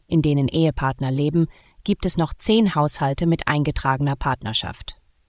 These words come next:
Und in eintausendsechshundertsechzehn Haushalten leben unverheiratete Partner zusammen, zusammen. Von allen Haushaltstypen machen fünfundzwanzig Prozent Paare mit Kindern aus, während rund zweiundzwanzig Prozent der Paare keine Kinder haben.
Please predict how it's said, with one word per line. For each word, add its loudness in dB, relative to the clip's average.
Und 4
in 4
eintausendsechshundertsechzehn 0
Haushalten 0
leben 2
unverheiratete -2
Partner -2
zusammen, -4
zusammen. -6
Von 6
allen 6
Haushaltstypen 2
machen 2
fünfundzwanzig 2
Prozent 0
Paare 2
mit 0
Kindern 2
aus, 0
während 0
rund 2
zweiundzwanzig 0
Prozent 0
der 0
Paare -2
keine 0
Kinder -2
haben. -8